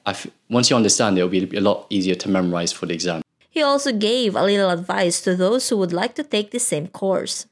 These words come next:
Speaker 1: There's probably going to be a lot of pressure on you, as I, uh, very familiar with, but most importantly is, well, Matt,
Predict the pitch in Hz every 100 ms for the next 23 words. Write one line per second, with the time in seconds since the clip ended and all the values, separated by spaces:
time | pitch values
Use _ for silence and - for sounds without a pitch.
0 | _ - 123 113 135 120 120 110 113 107
1 | 104 101 - 107 - 101 92 90 101 -
2 | - - 98 87 87 85 - - - -
3 | 92 87 87 101 92 - 101 95 90 90
4 | 90 - 85 - 127 117 98 120 113 101
5 | 98 92 90 - - - _ - - -
6 | _ _ _ - 107 117 113 104